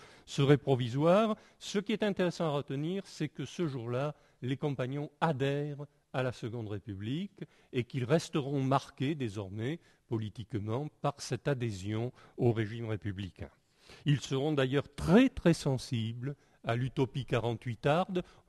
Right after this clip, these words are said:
On le leur reprochera plus tard. Je vous rappelle que pendant longtemps, dix-huit cent quarante-huit et les quarante-huitards ont eu mauvaise réputation.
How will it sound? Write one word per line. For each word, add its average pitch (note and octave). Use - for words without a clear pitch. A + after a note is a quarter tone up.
On A3
le A#3+
leur A3+
reprochera E3+
plus D#3+
tard. E3
Je -
vous C3+
rappelle D3+
que -
pendant C#3+
longtemps, D3+
dix-huit C#3+
cent D3
quarante-huit C#3
et -
les B2+
quarante-huitards B2+
ont B2+
eu B2+
mauvaise F3+
réputation. B2+